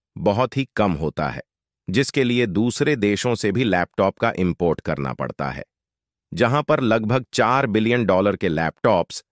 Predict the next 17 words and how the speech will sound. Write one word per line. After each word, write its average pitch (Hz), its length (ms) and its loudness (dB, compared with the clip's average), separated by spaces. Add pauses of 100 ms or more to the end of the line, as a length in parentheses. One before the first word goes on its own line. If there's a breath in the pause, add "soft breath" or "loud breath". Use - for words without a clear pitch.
(200)
अकेले 151 480 0
चीन 143 480 0
द्वारा 107 320 2
भारत 95 400 -2
में 110 140 -2
इंपोर्ट 87 380 0
किया 80 260 -2
गया 71 280 -4
है, 62 180 -12 (460)
लेकिन 110 280 0
चीन 170 420 0
द्वारा 110 320 2
भारत 95 420 0
में 117 160 -2
इंपोर्ट 92 440 0
किए 76 280 -4
गए 64 200 -10